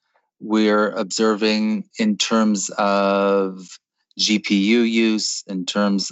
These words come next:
of taking deep learning from what was relatively niche a couple of years ago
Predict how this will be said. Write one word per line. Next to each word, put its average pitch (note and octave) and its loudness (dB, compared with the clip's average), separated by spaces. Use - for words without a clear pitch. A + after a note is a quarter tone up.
of F#2 2
taking G2+ -2
deep G2+ 2
learning G2+ 2
from F#2 0
what F#2+ -2
was F#2 -4
relatively B2+ 0
niche B2+ 2
a B2 -4
couple B2 -4
of G#2+ -4
years A2+ -2
ago A#2+ 0